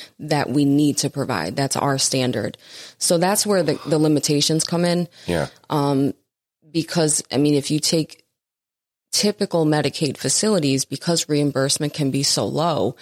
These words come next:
Speaker 1: typically you're seeing those facilities have high volume of clients.
Speaker 2: Yeah.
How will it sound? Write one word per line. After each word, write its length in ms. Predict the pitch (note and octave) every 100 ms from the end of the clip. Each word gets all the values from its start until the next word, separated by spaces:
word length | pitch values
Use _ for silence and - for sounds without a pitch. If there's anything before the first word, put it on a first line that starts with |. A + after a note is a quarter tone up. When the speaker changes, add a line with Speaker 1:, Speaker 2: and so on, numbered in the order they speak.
| - - _ _ _ _ _
Speaker 1:
typically 340 | - E3+ - D#3+
you're 200 | D3 D3+
seeing 400 | - D#3+ D3+ D3 -
those 400 | D3 D#3 D#3+ -
facilities 520 | D#3 - D#3 C#3+ C3
have 200 | C#3+ C3+
high 380 | - D3+ C#3+ C#3
volume 540 | C#3 C#3 C#3 C#3 C3
of 160 | A#2+ -
clients. 680 | F3 F3+ D3 B2 C3 - -
Speaker 2:
Yeah. 320 | E3 D#3+